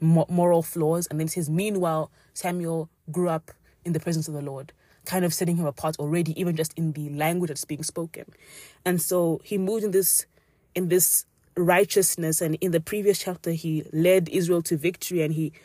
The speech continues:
was really just such a pivotal character in the Bible, especially since he, later on, he's the one that actually anoints David.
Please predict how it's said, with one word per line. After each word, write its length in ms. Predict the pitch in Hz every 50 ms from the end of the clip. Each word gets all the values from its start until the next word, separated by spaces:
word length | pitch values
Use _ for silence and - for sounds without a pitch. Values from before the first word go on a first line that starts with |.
| _ _ _
was 200 | - 196 175 185
really 180 | 254 330 440
just 300 | 359 208 202 190 - -
such 320 | - - - 208 - - 214
a 240 | 185 170 151 - - _ _ _ _ _ _ _ _ _ _ _
pivotal 400 | - - 226 185 185 165 - 156
character 480 | 156 - 160 151 156 160 156 - - 156
in 240 | - - - 151 151
the 80 | 143
Bible, 340 | 135 151 147 151 151 156 151
especially 460 | 147 156 - 277 240 - 226 220 208 - - - - -
since 260 | - - 190 175 175
he, 160 | - - - - -
later 220 | 170 170 175 175
on, 180 | - 165 165 165
he's 220 | 160 - 190 160
the 80 | 170 160
one 100 | 160 156
that 120 | 156 - -
actually 300 | 160 160 - - 170 151
anoints 500 | 156 147 151 147 151 160 - - - - - - _ _ _ _ _ _ -
David. 520 | 160 143 151 151 156 170 185 190 180 -